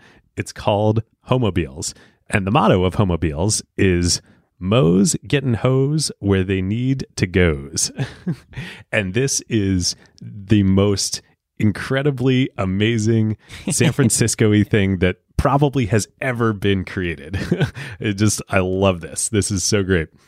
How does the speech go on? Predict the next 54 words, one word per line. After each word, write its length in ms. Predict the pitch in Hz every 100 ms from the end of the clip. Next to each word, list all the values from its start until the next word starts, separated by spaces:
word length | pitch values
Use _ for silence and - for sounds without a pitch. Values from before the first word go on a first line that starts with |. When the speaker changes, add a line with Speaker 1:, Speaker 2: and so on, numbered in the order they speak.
| - _
Speaker 2:
Lay 180 | 139 143
it 80 | 135
on 160 | 127
us. 280 | 120 120 - - - -
Speaker 1:
So, 340 | - 127 110 -
okay. 200 | 120 85
So, 260 | - 110 98 - -
you 100 | 101
know, 60 |
San 160 | 92 208
Francisco 420 | 214 156 - 107
today, 300 | 92 92 104
you 80 | 92
come 200 | - 101
here 100 | 87
in 60 | 85
twenty 200 | - 95
nineteen, 540 | 82 80 101 85 78 76 - _ _ -
and, 160 | 98
like, 280 | 87 82 78
it's 160 | 113 98
all 420 | 98 107 104 98
techified 800 | 92 - 107 98 104 90 90 87
and 180 | 82 80
yuppies 500 | 85 87 87 87 80 80
and, 160 | 78 82 - - -
you 80 | 82
know, 120 | 76
there's, 400 | 73 69 - -
there's 260 | - - -
Lyft 300 | 117 - 87
and 100 | 73
there's 160 | 73
Uber 200 | 131 110
and 140 | 95 82
there's 160 | 78
Airbnb 600 | 87 85 73 76 165 135
and 80 | 95
everything 320 | 95 92 90
that's 160 | 85 -
taken 260 | - 90
over 140 | 85 80
the 80 | 80
city. 360 | - 87 82 - - - _ -
But, 120 | 107
like, 160 | 104
San 120 | - 226
Francisco 500 | 214 - 139 - 98
was 140 | 85
the 80 | 85
birthplace 640 | 90 95 - - 80 -
of, 380 | 87 76 - -
you 100 | -
know, 200 | 85 73